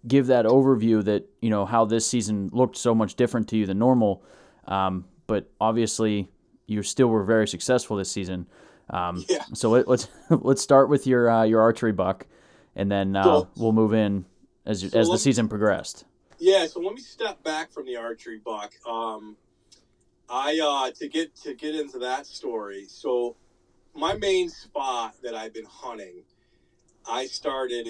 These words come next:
Speaker 2: uh, I started to not see a lot of deer in that spot this year, and I don't know what that really, I don't know what happened with that, but,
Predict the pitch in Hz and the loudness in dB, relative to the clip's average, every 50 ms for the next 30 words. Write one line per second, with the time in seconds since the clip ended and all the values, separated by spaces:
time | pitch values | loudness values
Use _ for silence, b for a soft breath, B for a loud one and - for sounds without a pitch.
0 | 113 113 117 110 - 104 - - 127 - - - 170 170 165 160 156 - _ _ | -8 -6 -6 -8 -8 -10 -12 -14 -16 -14 -10 -10 -10 -8 -8 -10 -12 -14 _ _
1 | _ _ _ _ - 160 143 135 131 127 123 113 _ _ _ _ _ _ _ _ | _ _ _ _ -16 -14 -12 -10 -8 -10 -10 -10 _ _ _ _ _ _ _ _
2 | _ _ _ _ _ _ _ _ - 143 180 226 262 - - - 262 254 240 220 | _ _ _ _ _ _ _ _ -12 -10 -8 -8 -8 -12 -14 -14 -8 -4 -2 -2
3 | 202 196 185 147 - - - 220 226 - - - _ _ - - - - - - | 0 -2 -2 -4 -6 -8 -4 -4 -4 -4 -6 -10 _ _ -16 -14 -14 -12 -14 -14
4 | - - - - 170 170 - - 127 113 - - - 113 107 104 107 107 104 110 | -18 -20 -12 -8 -8 -8 -8 -10 -14 -16 -16 -14 -12 -10 -10 -10 -10 -12 -12 -12
5 | 110 131 135 131 135 131 127 123 123 131 135 131 120 _ _ _ _ _ _ 135 | -12 -10 -10 -8 -8 -6 -4 -4 -2 -4 -4 -6 -10 _ _ _ _ _ _ -6
6 | 131 123 123 123 123 127 123 127 127 123 120 117 - _ _ _ _ _ _ _ | -4 -4 -4 -4 -4 -4 -2 -2 -2 -2 -4 -6 -8 _ _ _ _ _ _ _
7 | _ _ _ _ _ _ _ _ _ _ - - 127 127 131 139 139 135 123 - | _ _ _ _ _ _ _ _ _ _ -20 -14 -10 -8 -6 -6 -4 -6 -6 -8
8 | - 127 127 123 - 120 107 101 98 - - 104 101 101 98 - - 110 104 98 | -10 -10 -12 -12 -12 -12 -14 -16 -16 -18 -16 -16 -16 -16 -18 -14 -12 -10 -10 -10
9 | 95 95 | -12 -16